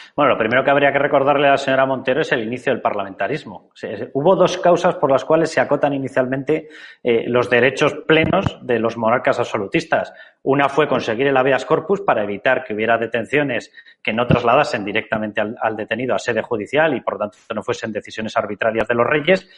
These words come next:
La segunda fue el control de los impuestos. Entonces, si le molesta tanto que le pregunten por los impuestos,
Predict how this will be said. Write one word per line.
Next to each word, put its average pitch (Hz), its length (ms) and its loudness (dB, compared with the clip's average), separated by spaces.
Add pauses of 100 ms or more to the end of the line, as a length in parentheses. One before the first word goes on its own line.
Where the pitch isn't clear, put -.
(140)
La 131 140 2
segunda 160 420 2
fue 190 380 2
el 147 120 2
control 139 320 0
de 170 60 4
los 151 160 2
impuestos. - 380 -2
Entonces, - 260 -6 (160)
si - 180 -6
le 110 80 0
molesta 165 380 0
tanto 175 520 -2
que 135 100 -2
le 117 80 4
pregunten 139 440 0
por 143 140 2
los 139 160 0
impuestos, 160 500 0